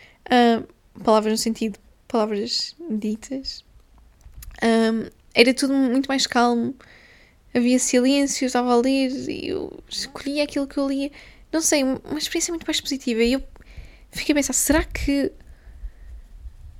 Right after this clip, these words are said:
primeiro, será que eu sou a única pessoa que sente isto? Mas será que, ah,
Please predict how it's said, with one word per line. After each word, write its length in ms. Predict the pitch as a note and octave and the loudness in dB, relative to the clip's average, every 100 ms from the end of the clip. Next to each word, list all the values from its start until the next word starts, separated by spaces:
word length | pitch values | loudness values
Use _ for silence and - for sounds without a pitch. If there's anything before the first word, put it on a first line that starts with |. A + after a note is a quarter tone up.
| - - | -16 -6
primeiro, 260 | - D4+ F#4+ | 4 6 8
será 200 | C4 C4 | 8 8
que 240 | - - | 6 6
eu 60 | A#3+ | 8
sou 140 | B3 | 10
a 40 | A#3 | 8
única 160 | A#3 | 8
pessoa 160 | A#3+ A#3+ | 4 2
que 80 | - | 2
sente 360 | A3 A3+ G#3+ A3 | 0 0 -2 -2
isto? 260 | - - - - - - - C4 | -4 -8 -10 -8 -8 -8 -4 2
Mas 340 | C#4 E4 - - - | 2 2 -2 -16 -16
será 440 | - - C4+ D#4 D#4+ | -6 4 8 8 8
que, 540 | - C#4+ C#4+ C#4 - - - - - _ _ _ _ _ _ - - | 2 2 4 4 0 -4 -14 -16 -16 _ _ _ _ _ _ -4 4
ah, 400 | C4+ B3+ B3 | 6 6 4